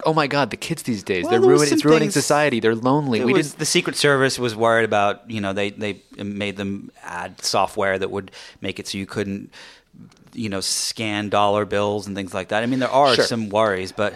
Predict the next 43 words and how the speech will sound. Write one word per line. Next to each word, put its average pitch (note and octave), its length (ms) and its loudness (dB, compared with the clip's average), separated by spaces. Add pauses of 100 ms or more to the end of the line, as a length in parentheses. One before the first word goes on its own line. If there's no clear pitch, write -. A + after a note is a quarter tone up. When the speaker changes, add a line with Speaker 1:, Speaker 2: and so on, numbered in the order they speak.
Speaker 1:
Oh, G#3 100 6
of D3 80 0
course, - 260 0
yeah, B2+ 60 4
but B2+ 140 0
not, D3+ 360 -2
like, A2 220 -4
civilization G#2 1120 -2
threatening F#2 560 -4
or E2 80 -10
fabric F#2+ 420 -2
of F2 100 -12
society F#2 540 -2
threatening - 640 -10
consequences. - 640 -8
Speaker 2:
Got G2 120 -4
Speaker 1:
Like, - 80 -10
Speaker 2:
it. A2 40 -10
Speaker 1:
if G#2 60 -8
you A2+ 80 -4
give C3 220 2
kids A2 340 -4
a G2+ 40 -6
bicycle - 680 -6
or - 100 -4
a - 60 -6
paintbrush - 720 -8
or, - 200 -12 (520)
um, E2 420 -8
you - 80 -12
know, E2+ 140 -12
a E2 40 -12
pencil, A#2 520 -6
you F#2+ 100 -10
don't G#2 200 -4
say, G2 180 -2
"Oh G2+ 100 -4
my A2+ 160 -2
God, A2 220 0
we're G2+ 100 -4
gonna F#2+ 180 -8
ruin A2 380 -2
kids', G2+ 560 -2